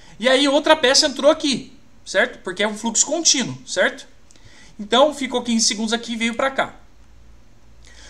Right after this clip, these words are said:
No que ele veio pra cá, no que ele veio pra cá, ele vai ficar trinta segundos aqui.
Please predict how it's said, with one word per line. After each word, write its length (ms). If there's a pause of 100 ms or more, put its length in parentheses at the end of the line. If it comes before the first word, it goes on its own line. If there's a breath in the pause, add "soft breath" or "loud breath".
No 120
que 120
ele 120
veio 180
pra 160
cá, 440 (400)
no 80
que 80
ele 120
veio 140
pra 160
cá, 280
ele 100
vai 100
ficar 180
trinta 400
segundos 520
aqui. 300